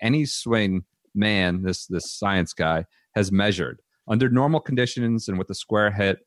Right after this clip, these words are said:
such club head speed will launch a three hundred yard drive."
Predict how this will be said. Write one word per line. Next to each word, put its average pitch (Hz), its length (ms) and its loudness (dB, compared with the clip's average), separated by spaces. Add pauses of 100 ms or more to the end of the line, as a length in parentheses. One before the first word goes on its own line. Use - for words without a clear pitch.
(200)
such - 400 -2
club 202 300 0
head 107 160 2
speed 92 340 -4
will 107 160 0
launch 104 300 0
a 135 60 -6
three 92 260 0
hundred 110 300 0
yard 82 260 0
drive." 143 460 -2